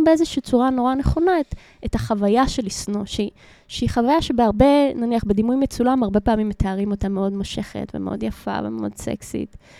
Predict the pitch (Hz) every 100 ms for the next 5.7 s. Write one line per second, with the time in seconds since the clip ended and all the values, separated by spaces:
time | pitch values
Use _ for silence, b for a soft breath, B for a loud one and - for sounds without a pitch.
0 | b b - 202 220 254 330 - 359 302
1 | 277 277 277 - 240 214 214 262 262 247
2 | 190 214 208 240 190 - 196 196 - -
3 | 254 294 320 262 277 b b b b b
4 | - 214 233 254 277 240 196 190 247 -
5 | 247 220 - 185 180 -